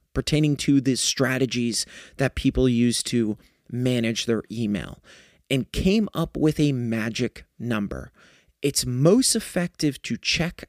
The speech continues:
our email every forty-five minutes. When we check our email too often, we become reactive, not proactive. We should also unsubscribe from any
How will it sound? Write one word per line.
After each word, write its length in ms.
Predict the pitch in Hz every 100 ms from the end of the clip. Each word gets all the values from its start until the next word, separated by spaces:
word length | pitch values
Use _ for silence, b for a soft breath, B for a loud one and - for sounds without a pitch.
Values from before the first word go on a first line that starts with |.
| -
our 340 | 135 151 156 -
email 520 | 139 156 196 233 240 b b b -
every 440 | 156 156 170 180
forty-five 1080 | 165 - 151 143 147 143 - 123 107 113 - -
minutes. 640 | 120 113 90 - - - - _ _ _ _
When 340 | - 123 127 123
we 220 | 165 247
check 420 | - - 196 - -
our 320 | 143 147 151 _
email 380 | 143 139 135 127
too 300 | - - 131 -
often, 540 | 123 117 - 101 64 - _ _ _
we 100 | 127
become 600 | 120 123 - 139 127 127 _
reactive, 920 | - 113 104 107 120 _ - - - _ _ _ _ _
not 300 | 120 175 -
proactive. 920 | - 226 226 147 - - - - - _ _ _ _ _ _
We 100 | 143
should 200 | 165 175 -
also 460 | 147 180 202 202 - -
unsubscribe 880 | 196 220 - 185 - - 180 185
from 240 | 156 175 147
any 320 | - 170 175